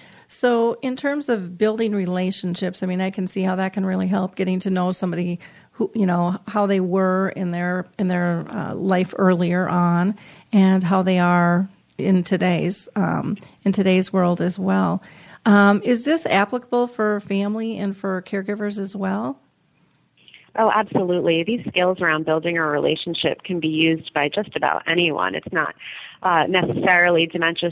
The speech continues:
Speaker 2: specific. We do show how to use these tools and these strategies to work with our individuals living with dementia, but it really, the person-centered approach can be used in any format,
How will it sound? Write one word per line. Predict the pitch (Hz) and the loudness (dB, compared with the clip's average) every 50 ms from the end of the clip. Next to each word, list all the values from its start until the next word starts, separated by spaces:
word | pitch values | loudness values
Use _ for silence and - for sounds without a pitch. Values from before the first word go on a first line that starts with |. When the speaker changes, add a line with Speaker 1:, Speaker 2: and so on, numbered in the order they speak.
| - - - | -6 -10 -16
Speaker 2:
specific. | - - - 160 160 - 175 175 - - 175 170 - 180 | -10 -6 -6 -4 -2 0 -2 -2 0 0 -2 -2 0 0
We | 180 170 | -2 0
do | - 165 160 175 | 0 0 0 0
show | 170 - - - 170 156 156 151 156 190 233 233 208 - | 0 -2 -2 0 2 4 4 4 4 2 2 0 -2 0
how | 175 160 156 156 | 2 2 4 2
to | 156 160 | 0 -2
use | 156 156 160 156 160 160 | -2 0 2 2 2 0
these | 156 156 151 156 156 156 156 156 - - - - - - _ - - | -2 -2 0 2 2 2 0 -2 -6 -12 -20 -20 -20 -20 _ -8 -2
tools | - 165 143 147 151 165 180 - 135 | 0 2 4 4 4 2 0 -2 -2
and | - 165 156 151 | -2 0 0 0
these | 143 143 127 | -2 -2 -2
strategies | - 143 135 139 143 143 135 - 143 139 139 139 131 - - - - | 0 0 2 2 2 0 0 0 -2 0 -2 -2 -6 -10 -12 -8 -4
to | 175 | 0
work | 151 139 139 151 - | 2 2 2 2 0
with | 185 190 | 0 2
our | 190 175 | 2 2
individuals | 151 190 202 185 196 190 - - 202 202 190 | 2 2 0 0 0 0 0 0 -2 0 0
living | 208 185 196 196 | -2 -2 -2 0
with | 202 202 202 | -2 -2 -2
dementia, | - 202 202 196 202 196 - 220 214 214 214 208 - - - - - - - - - - | 0 0 2 2 2 2 4 4 6 6 4 2 -2 -14 -16 -14 -14 -16 -18 -12 -2 2
but | 240 233 | 4 4
it | 233 214 - | 4 4 4
really, | 220 226 220 226 233 226 226 | 6 6 6 6 6 4 4
the | 208 214 | 2 0
person-centered | - 233 220 214 - 226 214 - 208 208 - 202 190 196 | 0 0 -2 0 -2 -4 -2 -2 -2 0 0 -2 -2 -2
approach | 196 - 202 190 196 - - | 0 2 2 2 2 0 -2
can | 208 190 175 | -6 -4 -2
be | 180 | -2
used | 180 180 180 180 180 180 - | 0 2 2 0 0 0 0
in | 180 175 | -2 0
any | - - 180 180 185 190 | 0 0 2 2 0 0
format, | - - 180 175 180 180 190 208 240 254 269 - | 0 2 2 4 4 4 4 4 4 4 2 2